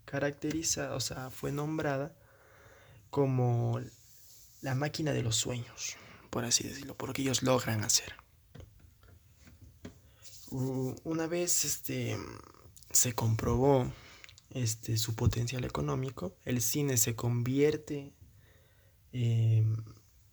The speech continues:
se convierte en un pronto espectáculo, una feria, barato y popular. Era muy, era muy barato, mucho de lo que es ahora. En sí, ahora no es tan caro, pero cuesta más una comidita, algo, para picar que en la misma entrada, pero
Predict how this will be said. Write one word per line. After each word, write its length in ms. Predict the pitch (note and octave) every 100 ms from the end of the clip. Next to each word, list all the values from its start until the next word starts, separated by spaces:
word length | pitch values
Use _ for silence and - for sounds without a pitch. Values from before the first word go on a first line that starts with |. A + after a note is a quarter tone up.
| - - - - _ -
se 140 | - A2
convierte 540 | C3 C#3 C#3+ D3+ D3
en 100 | C#3+
un 140 | D3+
pronto 480 | D3+ D#3 D3+ D3+ C#3+ -
espectáculo, 580 | - - A#2+ C#3+ C#3 C3
una 140 | B2+
feria, 280 | B2+ - - - -
barato 520 | B2 C#3 E3 - E3 G#2+ -
y 100 | -
popular. 520 | - A2 - B2 - -
Era 160 | C#3+ C3 C3
muy, 400 | C3 C#3 C#3+ C#3+
era 140 | C#3
muy 120 | C#3+
barato, 400 | D3 C#3+ C#3+ -
mucho 460 | B2 C3 D3+ - B2+
de 60 | A#2
lo 80 | A2+
que 120 | B2+
es 80 | C3
ahora. 420 | B2+ C3+ B2+ C3 - - - - - - - -
En 140 | B2+
sí, 180 | - -
ahora 220 | F3+ D#3
no 140 | D#3 D#3+
es 120 | D#3+
tan 320 | - D#3 D#3
caro, 300 | D#3+ D#3 C3
pero 340 | A#2 A#2 A2 A2 A2 -
cuesta 320 | B2+ B2 B2
más 480 | B2 B2 - - -
una 200 | A#2 A2+
comidita, 760 | A#2+ B2 B2+ C3+ C3 - B2
algo, 420 | C3+ B2+ B2 C3 - - -
para 220 | A#2 A#2
picar 400 | A#2 B2+ C#3 A#2+
que 120 | A2
en 140 | A2 A2
la 120 | A2+
misma 220 | A#2 A#2+
entrada, 380 | C3 - C3+ A#2+
pero 320 | A#2 A#2 A2+